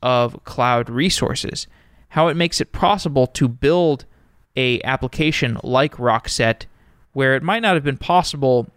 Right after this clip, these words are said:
before cloud services made storage and compute so much cheaper. We are conducting a listener survey.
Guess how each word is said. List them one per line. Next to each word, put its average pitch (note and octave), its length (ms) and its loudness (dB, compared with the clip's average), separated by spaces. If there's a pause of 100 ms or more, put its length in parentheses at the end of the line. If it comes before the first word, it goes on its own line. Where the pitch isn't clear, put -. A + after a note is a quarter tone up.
(160)
before D#3 720 0
cloud C3 420 0
services A#2+ 500 -2
made A#2+ 380 2 (540)
storage C3 760 0
and A2 200 -6
compute C3 560 0
so - 400 -2
much C3+ 340 -2
cheaper. - 420 -4 (840)
We C#3 200 0
are D#3+ 200 2
conducting D3 500 -2
a A2+ 280 0
listener C#3+ 480 2
survey. C#3+ 640 -2